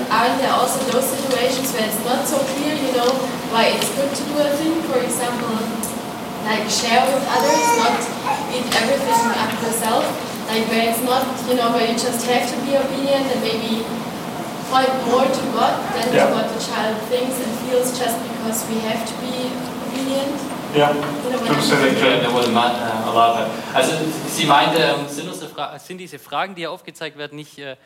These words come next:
Speaker 4: zu sehr oder alle k-, auf das Kind zentriert, auf das Tun und Handeln und Denken des Kindes? Und es gibt ja auch andere Situationen, die jetzt nicht so spezifisch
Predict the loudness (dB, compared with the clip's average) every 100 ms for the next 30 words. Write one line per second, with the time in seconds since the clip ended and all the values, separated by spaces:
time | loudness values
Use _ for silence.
0 | _ _ -20 -16 -10 -6 -4 -2 -2 -4
1 | -12 _ _ _ -10 -8 -8 -12 -10 -8
2 | -8 -12 -20 -18 -16 -16 -10 -8 -8 -12
3 | -16 -10 -10 -10 -16 -20 -16 -14 -10 -8
4 | -8 -10 -12 -10 -12 -14 -18 -14 -14 -14
5 | -16 -18 -18 -16 -10 -10 -10 -16 -16 -16
6 | -10 -10 -8 -10 -10 -10 -14 -12 -16 -12
7 | -12 -12 _ _ _ _ _ _ -20 -16
8 | -16 -12 -12 -10 -8 -8 -10 -14